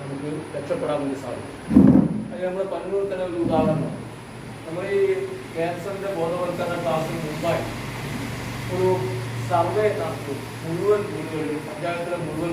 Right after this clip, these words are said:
വീടുകളിലും കയറി ഇറങ്ങിയുള്ള വളണ്ടിയർമാർ സർവേ നടത്തി. ആ സർവേയിൽ പരിശീലനത്തിൽ പങ്കെടുത്ത ഒരു പെൺകുട്ടി പന്നൂർ തന്നെയാണ്, ഇവിടെ അടുത്ത് തന്നെയാണ്, വളരെ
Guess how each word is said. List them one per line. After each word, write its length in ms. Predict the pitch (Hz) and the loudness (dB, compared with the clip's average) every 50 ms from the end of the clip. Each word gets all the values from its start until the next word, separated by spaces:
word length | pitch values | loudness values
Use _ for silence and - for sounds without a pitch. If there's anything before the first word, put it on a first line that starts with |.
| 165 139 | -2 -2
വീടുകളിലും 520 | 139 143 143 139 143 143 147 151 - - - - - - - - - - - 165 | -2 0 0 2 2 0 -2 -4 -4 -6 -6 -8 -8 -10 -10 -10 -10 -8 -4 0
കയറി 320 | 151 160 175 180 185 190 185 170 | 4 4 4 4 4 2 0 0
ഇറങ്ങിയുള്ള 440 | 156 147 160 165 165 160 156 165 165 - - - - - - - - - - - | 0 0 0 -2 -2 -2 -2 0 -2 -2 -4 -6 -8 -10 -12 -12 -12 -12 -10 -4
വളണ്ടിയർമാർ 540 | 143 156 165 165 170 185 185 170 160 160 160 165 165 160 - | -2 0 0 0 2 0 0 0 2 0 0 0 -2 -4 -4
സർവേ 220 | 147 151 147 - 165 165 | -4 -4 -2 -2 -2 -4
നടത്തി. 240 | - - - - - - - - - - - - - - - - - - - - - - - - - - - - - - | -4 -6 -6 -8 -8 -8 -10 -10 -12 -12 -12 -12 -12 -12 -12 -12 -12 -12 -12 -12 -12 -12 -12 -12 -12 -12 -10 -8 -2 2
ആ 40 | 202 220 214 214 | 4 4 4 4
സർവേയിൽ 460 | 190 180 180 185 202 208 208 208 208 202 202 202 - - - - - - - - 165 | 4 2 4 4 6 6 8 8 6 4 2 -2 -8 -8 -12 -12 -14 -14 -12 -10 -6
പരിശീലനത്തിൽ 520 | 170 170 165 165 190 190 190 185 185 175 165 165 | -4 -4 -4 -2 -2 -2 -2 -2 -2 -4 -4 -2
പങ്കെടുത്ത 320 | 165 165 165 160 156 165 165 | -2 -2 -2 -2 -2 -2 0
ഒരു 80 | 160 160 156 | 0 0 0
പെൺകുട്ടി 380 | 156 156 151 156 160 160 156 151 147 156 | 0 0 0 -2 -2 -2 -2 -4 -2 -2
പന്നൂർ 300 | 151 151 156 156 156 156 156 156 | 0 0 0 0 0 0 0 -2
തന്നെയാണ്, 380 | 151 147 156 151 143 135 131 - - - - - - - | -2 -2 -2 -2 -2 -2 -4 -6 -6 -8 -8 -8 -8 -6
ഇവിടെ 180 | 139 156 156 156 | -2 0 2 2
അടുത്ത് 220 | 156 160 - 180 | 2 0 0 -2
തന്നെയാണ്, 300 | 170 156 - - - - - - - - - - - - - - - - - - - - - - - - - - - - - - - - - - - - - | -2 -2 -2 -2 -4 -4 -6 -6 -8 -8 -8 -8 -6 -6 -6 -4 -4 -6 -6 -6 -6 -6 -6 -6 -6 -6 -8 -8 -8 -8 -6 -6 -4 -4 -4 -6 -4 -2 0
വളരെ 220 | 202 196 202 208 | 2 4 4 4